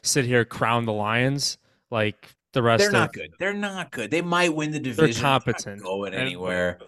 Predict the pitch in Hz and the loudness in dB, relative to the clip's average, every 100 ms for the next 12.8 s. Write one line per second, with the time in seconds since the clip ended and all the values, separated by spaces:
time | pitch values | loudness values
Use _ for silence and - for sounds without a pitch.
0 | _ _ _ _ 214 - - 220 170 156 | _ _ _ _ 2 2 6 6 6 4
1 | 151 165 156 220 180 143 139 127 165 190 | 4 4 6 6 6 4 2 0 2 2
2 | 123 101 98 101 - 226 262 285 269 143 | 0 -6 -10 -14 4 8 8 8 6 2
3 | 143 170 151 - _ _ 156 175 156 117 | -4 -12 -14 -20 _ _ -2 0 2 2
4 | 117 110 98 101 - 95 98 - 82 85 | 0 0 0 -2 -6 -6 -6 -4 -2 -4
5 | 87 87 _ _ _ _ 80 73 80 - | -6 -12 _ _ _ _ -18 -16 -18 -16
6 | - - 50 - - _ - _ - 92 | -16 -16 -20 -20 -20 _ -20 _ -2 2
7 | 90 85 80 78 _ _ _ _ _ _ | 2 0 -4 -14 _ _ _ _ _ _
8 | - 120 120 - 135 127 123 123 131 - | 2 4 4 2 0 2 2 2 0 -6
9 | 104 - 104 - - - _ _ _ _ | -10 -6 -2 -2 -2 -6 _ _ _ _
10 | - - - 95 87 82 82 95 - 92 | -6 -2 -2 -4 -6 -8 -10 -12 -12 -6
11 | 104 143 - 113 87 85 _ 120 190 117 | -4 -4 -4 -2 -2 -6 _ -6 -4 -4
12 | - 90 90 71 67 - - | -6 -4 -2 -4 -8 -10 -14